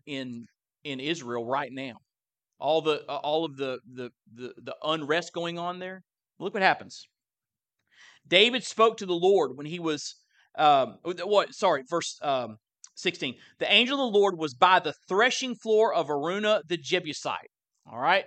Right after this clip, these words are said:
so this is a threshing floor where after the harvest, the grain would be, uh,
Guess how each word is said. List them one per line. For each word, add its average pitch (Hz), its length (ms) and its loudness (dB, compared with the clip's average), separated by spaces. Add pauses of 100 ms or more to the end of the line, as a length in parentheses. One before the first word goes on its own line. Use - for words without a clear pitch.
so 143 240 -8
this 156 100 -4
is 175 80 -6
a 185 100 -6
threshing 208 360 0
floor 202 360 0
where 170 300 2 (420)
after 156 300 -2
the 156 100 -2
harvest, 196 540 2
the 151 80 -8
grain 175 540 -4 (280)
would 156 200 -4
be, 147 380 0
uh, 139 240 -2